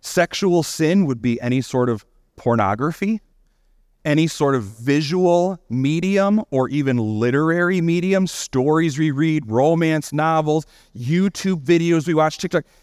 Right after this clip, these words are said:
anything that we engage in that causes lust to grow inside of us is sexual sin from God's perspective. It is way bigger than we think it is.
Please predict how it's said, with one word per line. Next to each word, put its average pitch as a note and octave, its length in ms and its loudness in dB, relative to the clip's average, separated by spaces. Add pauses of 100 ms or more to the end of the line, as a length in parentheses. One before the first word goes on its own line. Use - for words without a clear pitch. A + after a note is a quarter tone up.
(320)
anything A#3 760 2
that F3+ 160 -2
we D#3+ 200 -2
engage C#3 600 0
in G#2+ 180 -2
that A2+ 180 -6
causes D3 800 -2
lust B2+ 800 0 (240)
to D3 180 -2
grow B2 280 2
inside A#2 500 0
of A#2 100 -2
us D3+ 240 -8 (560)
is F#3+ 500 2
sexual D#3+ 760 -2
sin G2 480 -2
from G2+ 240 -2
God's G2+ 320 0
perspective. G2 520 -4
It C3 140 0
is B2 140 0
way D#3+ 500 2 (440)
bigger A2 300 2
than G2+ 140 0
we G#2 140 0
think F#2 260 -6
it E2+ 80 -4
is. - 340 -12